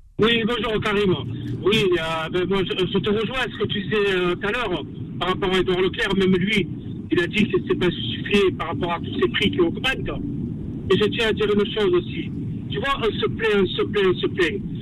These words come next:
Mais le moment d'aller, aller voter pour l'élection présidentielle, les quarante-huit pour cent des citoyens et citoyennes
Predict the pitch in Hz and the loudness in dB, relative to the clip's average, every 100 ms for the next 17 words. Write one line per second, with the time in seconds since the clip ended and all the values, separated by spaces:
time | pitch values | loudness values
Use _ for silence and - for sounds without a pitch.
0 | - 202 226 254 285 330 285 233 226 208 | 0 2 2 4 4 4 0 0 0 0
1 | 208 196 202 214 - 185 185 185 - 202 | 0 0 0 -2 -2 0 2 0 -2 -4
2 | - 196 - 180 - 196 151 - - - | -2 -2 0 -2 -2 -2 -2 -4 -6 -4
3 | 208 214 - 254 - - - - 214 190 | -4 -2 -2 -4 -6 -6 -4 -4 -2 -2
4 | 143 - - 185 - - 190 165 165 - | -2 -10 -4 0 0 0 2 4 4 0
5 | - - 180 196 - 180 170 151 | -6 -4 -2 -2 0 2 2 0